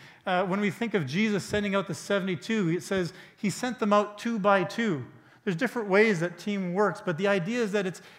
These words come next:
it's involved with us together. Because when we're together, people can witness the Holy Spirit among us in a way that's different than when we're apart. So I want to encourage you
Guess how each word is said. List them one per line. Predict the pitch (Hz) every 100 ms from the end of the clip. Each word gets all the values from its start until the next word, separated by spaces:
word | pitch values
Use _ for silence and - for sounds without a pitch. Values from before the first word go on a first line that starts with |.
| -
it's | - -
involved | 185 185 226 247 233
with | 220
us | 202 214 -
together. | - 160 147 180 175 147 117 - _ _ _ _ _ _
Because | 202 233 214
when | 214 214
we're | 196 269
together, | - 269 180 151 220 175 170 190 - - -
people | 247 247
can | 240 220 196 180
witness | 220 208 202
the | -
Holy | 143 208 208
Spirit | 202 - 196 196
among | 190 175 180 220 185
us | 165 - - - _
in | 180
a |
way | 185 196
that's | 185 190
different | 202 202 208
than | 180 170
when | 165 165
we're | 160 160
apart. | - - 156 165 - _ _ _ _ _ _ _ _ _ _ - _ _
So | - 233
I |
want | 269 277
to | 214
encourage | 143 - 233 247 165
you | 143 131